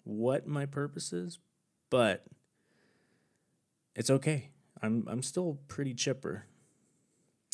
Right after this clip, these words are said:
Maybe, maybe my meaning is understanding. I, I tend to obsess, out of, out of all the things in life, I think one of the things I obsess over the most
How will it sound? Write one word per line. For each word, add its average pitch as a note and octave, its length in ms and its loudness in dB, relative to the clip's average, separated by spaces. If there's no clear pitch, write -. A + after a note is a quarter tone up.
Maybe, B3 500 2
maybe F3 300 4
my D#3+ 200 4
meaning D3+ 480 2
is B2+ 420 2
understanding. B2 640 0
I, B2 440 4
I B2 100 4
tend F3+ 300 6
to E3+ 120 6
obsess, - 720 4
out C#3+ 120 12
of, C#3 240 8
out C#3 140 8
of C#3 120 6
all C#3+ 140 8
the C3 60 2
things A#2+ 340 2
in B2+ 100 2
life, B2+ 460 -2
I A2 60 -2
think B2 340 0
one A#2 140 4
of G#2+ 80 4
the G2+ 80 -6
things G#2 280 0
I G2 100 0
obsess - 800 0
over G2+ 260 0
the F2 100 -4
most F2+ 840 -2